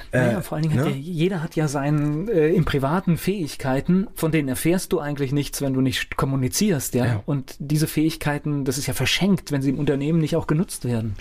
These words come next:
Speaker 1: Ja, aber das Ding ist, und das war ja mein Ta-, damals als Führung ja mein Thema, ich hab mich ja null auf meine Mitarbeiter konzentriert. Ich hab mich ja darauf konzentriert, dass die Systeme laufen. Das war ja mein Fokus. Systeme müssen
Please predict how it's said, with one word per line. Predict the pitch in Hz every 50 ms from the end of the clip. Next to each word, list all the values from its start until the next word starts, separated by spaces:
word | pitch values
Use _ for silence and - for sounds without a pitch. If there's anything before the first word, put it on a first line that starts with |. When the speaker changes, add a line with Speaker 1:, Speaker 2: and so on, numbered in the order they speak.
| - -
Speaker 1:
Ja, | - 123 143 139 123 131 -
aber | 120 127 135
das | 135 -
Ding | - 202 208
ist, | 220 214 -
und | - 127
das | 135 -
war | 151 143
ja | 139 131
mein | 131 127 120
Ta-, | - - - -
damals | - 117 135 147 139 131
als | 120 113 -
Führung | - 160 165 170 147
ja | 131
mein | 135 135 120 131
Thema, | - - 226 - - - - - - - - - - - - - - - - - - -
ich | - -
hab | 139 147
mich | 143 -
ja | 135
null | 143 151 170
auf | 170 -
meine | - 143 143
Mitarbeiter | 143 170 - 156 123 107 95 98 92
konzentriert. | - 101 - 98 76 - - - - - - - - - - - - - - -
Ich | - -
hab | 143 135
mich | 143 131
ja | - 131 110 - - -
darauf | - 113 127 151 180 170 -
konzentriert, | - 160 147 - 139 135 131 139 147 156 -
dass | 113 -
die | - 113
Systeme | 104 104 98 - - - 156 151 135 101
laufen. | 92 92 104 101 - - - - - - - - - - -
Das | - 127 - -
war | 127
ja | 120 117
mein | 113 110 110
Fokus. | - - 190 - - 73 - - - - - - - - - - - - - - - - - -
Systeme | - - 117 - - 160 156 151 135
müssen | 131 123 - 117 113 113